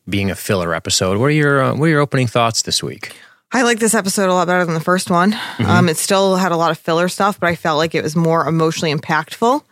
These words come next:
Speaker 1: Yeah.
Speaker 2: Um, I felt like it was more true to a lot of the characters, and it wasn't just, like, reunion, reunion, reunion. Um, and there wasn't, like, the cutesy stuff that we got in the first episode that I didn't like. Um,
Speaker 1: For example?
Speaker 2: Dragons flying.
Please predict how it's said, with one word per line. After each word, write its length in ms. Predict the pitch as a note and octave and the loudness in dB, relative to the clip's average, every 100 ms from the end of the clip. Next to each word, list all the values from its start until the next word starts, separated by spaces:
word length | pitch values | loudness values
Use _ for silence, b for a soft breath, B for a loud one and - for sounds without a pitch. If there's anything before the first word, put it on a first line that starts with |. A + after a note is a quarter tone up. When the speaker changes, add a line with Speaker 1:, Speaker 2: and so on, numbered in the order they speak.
| b | b
Speaker 1:
Yeah. 320 | G#2+ F2 F2+ | -2 0 2
Speaker 2:
Um, 220 | E3+ F3+ | 2 2
I 80 | E3 | 0
felt 240 | F3 F3+ | 0 0
like 160 | F3+ E3 | 0 0
it 20 | |
was 140 | E3+ E3 | -2 0
more 180 | E3 | 0
true 240 | D#3+ - F3 | -2 0 2
to 100 | E3+ | 2
a 40 | |
lot 160 | D#3+ D#3+ | 2 0
of 60 | |
the 40 | D#3 | -2
characters, 580 | - E3 E3 G3 G3 F3+ | -2 0 0 0 0 0
and 120 | C3+ | 0
it 20 | |
wasn't 320 | D3+ D#3+ D#3 | 0 0 -2
just, 180 | D#3 D#3+ | -4 -2
like, 220 | D#3+ - | -4 -2
reunion, 400 | F#3+ A3+ A3 G3 | 0 2 4 2
reunion, 460 | F3 E3+ F3 E3 D#3+ | 2 2 0 0 -2
reunion. 580 | D#3+ E3 F3 F3 G3+ G#3 B B - | -2 0 0 0 0 -2 B B -2
Um, 120 | F3 | 0
and 60 | E3+ | 0
there 80 | |
wasn't, 320 | D#3 E3 D#3+ D3+ | 0 -2 -2 -4
like, 200 | D#3 - | -4 -6
the 100 | D#3 | -8
cutesy 480 | - E3 - E3+ | -4 -6 -2 -4
stuff 280 | E3 F3+ F3+ | -2 -2 -2
that 80 | E3+ | -4
we 60 | E3 | -2
got 80 | D#3+ | -2
in 60 | E3 | -2
the 40 | |
first 280 | D#3+ D#3+ E3+ | -2 -2 -4
episode 480 | - F#3 G3 F#3+ F3+ | -6 -2 0 0 0
that 80 | |
I 60 | E3 | -2
didn't 280 | D#3 D#3 E3+ | -2 -6 -2
like. 400 | A3 B3 B3 - b b b - | -2 -2 -4 -14 b b b -2
Um, 560 | E3+ E3+ D#3+ D#3+ D3 - | 0 2 2 0 -2 -6
Speaker 1:
For 160 | - G#2 | -4 -2
example? 460 | E2 F2 F2 G#2+ - _ - - | -2 -6 -4 -6 -6 _ -8 -2
Speaker 2:
Dragons 480 | F3 F3 F3+ - | 0 0 -2 -4
flying. 440 | - F3+ E3+ E3+ | -2 2 2 2